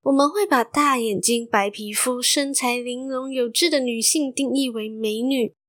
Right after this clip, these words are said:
如果有人知道甘比亚的首都、法国总统的名字以及世界上最深的海沟，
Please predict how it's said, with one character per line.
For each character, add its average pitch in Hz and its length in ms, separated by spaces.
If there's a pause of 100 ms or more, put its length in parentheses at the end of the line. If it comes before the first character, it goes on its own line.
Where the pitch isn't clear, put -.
(280)
如 330 160
果 427 140
有 339 180
人 214 160
知 240 160
道 247 220
甘 247 240
比 233 140
亚 214 200
的 208 80
首 202 300
都、 247 200
法 233 360
国 240 180
总 285 260
统 294 200
的 269 80
名 262 240
字 339 200
以 - 160
及 269 220
世 349 240
界 339 140
上 320 280
最 311 300
深 254 260
的 240 120
海 220 260
沟， 220 320